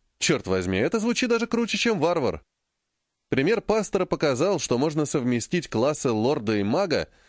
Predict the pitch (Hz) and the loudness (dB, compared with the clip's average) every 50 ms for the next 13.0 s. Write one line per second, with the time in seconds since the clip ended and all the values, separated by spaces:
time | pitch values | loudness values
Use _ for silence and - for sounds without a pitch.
0 | _ _ _ - - 233 247 - 233 196 214 190 135 135 170 165 156 165 165 139 | _ _ _ -2 0 0 0 0 0 0 0 0 2 2 0 2 2 0 0 0
1 | 139 113 85 80 73 - - _ _ _ _ _ _ _ _ _ _ _ _ - | -2 -2 -2 -4 -8 -8 -16 _ _ _ _ _ _ _ _ _ _ _ _ -10
2 | - - 165 170 - - - 117 101 - - - 160 147 180 175 - - 214 190 | -2 0 0 0 0 0 -2 -2 0 -2 -2 -2 0 0 0 -2 0 0 0 0
3 | 190 196 220 220 220 220 220 220 196 - 123 117 113 113 110 - 143 139 143 143 | 0 0 0 0 0 0 0 0 0 0 0 0 0 0 0 -2 -2 0 0 0
4 | 117 95 73 65 - - - _ _ _ _ _ _ - - - 110 113 135 135 | 0 0 -2 -4 -8 -14 -20 _ _ _ _ _ _ -20 -6 -2 0 0 0 0
5 | - - - 151 170 180 180 165 151 165 208 185 180 165 151 151 143 175 180 160 | 0 0 0 0 2 2 2 2 2 2 2 0 0 0 0 0 0 0 -2 -2
6 | 175 - 160 143 160 156 147 - 151 131 156 151 - - 151 147 143 143 151 147 | -2 -2 -2 0 0 -2 0 0 0 0 0 -2 0 0 0 2 2 2 2 0
7 | 110 90 85 85 - - - 90 82 78 - _ _ _ _ _ - 190 202 165 | 0 0 -2 -2 -4 -4 -2 -4 -4 -4 -8 _ _ _ _ _ 0 0 2 2
8 | 160 196 185 165 160 156 135 143 131 - 147 - 135 113 95 110 143 170 - 196 | 2 2 2 2 0 0 0 -2 -4 -4 -2 0 0 2 2 2 0 2 0 0
9 | 190 185 180 165 127 95 92 95 101 104 104 107 113 123 117 92 82 76 71 65 | 0 0 0 2 2 2 2 2 0 0 0 0 0 0 0 0 -2 -2 -4 -6
10 | - _ _ _ _ _ _ _ _ _ _ - 107 101 - - 240 226 240 - | -10 _ _ _ _ _ _ _ _ _ _ -2 0 0 2 0 0 0 0 0
11 | - 202 185 170 196 214 202 - - 190 160 - - 151 143 - 180 151 170 156 | 0 0 0 0 0 0 0 0 -2 -4 -2 0 -2 0 0 0 0 0 0 0
12 | 160 165 - _ 190 185 143 - - - 220 233 214 170 - - 156 117 - - | 0 -2 0 _ 0 0 0 -2 -6 -4 -2 -2 -2 -2 0 -2 -2 -2 -2 -10